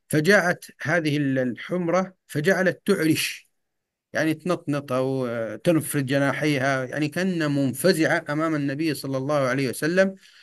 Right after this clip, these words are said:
آه، فقال: "من فجع هذه بولدها؟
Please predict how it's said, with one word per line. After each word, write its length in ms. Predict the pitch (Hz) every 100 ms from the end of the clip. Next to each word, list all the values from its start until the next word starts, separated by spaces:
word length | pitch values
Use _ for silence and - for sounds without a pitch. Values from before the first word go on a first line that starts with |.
| - - _ _ _ -
آه، 340 | 123 127 131
فقال: 560 | 127 160 156 180 160 123
"من 280 | 135 214 208
فجع 420 | 190 180 175 156
هذه 460 | 147 160 165 160 202
بولدها؟ 720 | 160 139 135 131 120 131 -